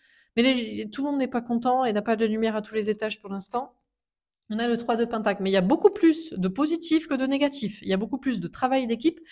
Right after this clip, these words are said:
Par contre, moins c'est plus. Et à trois, vaut mieux qu'à cinq. À moins, voilà. Donc, euh, du coup, euh,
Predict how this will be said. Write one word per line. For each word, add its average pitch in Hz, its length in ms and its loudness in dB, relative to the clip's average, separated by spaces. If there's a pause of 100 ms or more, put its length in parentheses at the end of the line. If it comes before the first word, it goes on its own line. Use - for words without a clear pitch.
(200)
Par 226 140 2
contre, 277 240 -2
moins 240 260 0
c'est 277 160 -4
plus. - 420 -10 (460)
Et - 120 -6
à 202 80 4
trois, 277 540 4
vaut 220 140 0
mieux 254 140 -2
qu'à 262 120 -4
cinq. 202 440 -8
À - 160 -4
moins, 247 440 0
voilà. 185 240 2
Donc, 202 260 -4
euh, 220 960 4
du 240 180 0
coup, 370 260 8
euh, 214 420 8